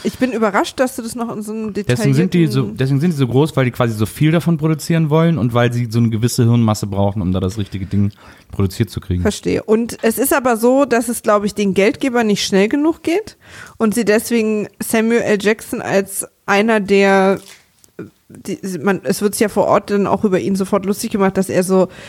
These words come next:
Speaker 2: einer von diesen, äh, Suits ist sozusagen, die einfach nur keine Ahnung haben und kaum k-, einfach nur Geld geben und dann irgendwie mitreden wollen.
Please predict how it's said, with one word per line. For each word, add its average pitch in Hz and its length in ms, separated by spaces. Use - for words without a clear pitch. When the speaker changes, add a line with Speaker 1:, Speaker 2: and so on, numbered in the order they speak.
Speaker 2:
einer 196 240
von 196 220
diesen, 180 480
äh, 175 420
Suits - 440
ist 254 160
sozusagen, 233 720
die 202 200
einfach 185 420
nur 185 420
keine 180 260
Ahnung 196 320
haben 226 240
und 196 180
kaum 196 380
k-, - 260
einfach 175 240
nur 190 160
Geld 180 280
geben 202 180
und 190 140
dann 180 180
irgendwie 180 280
mitreden 240 380
wollen. 277 260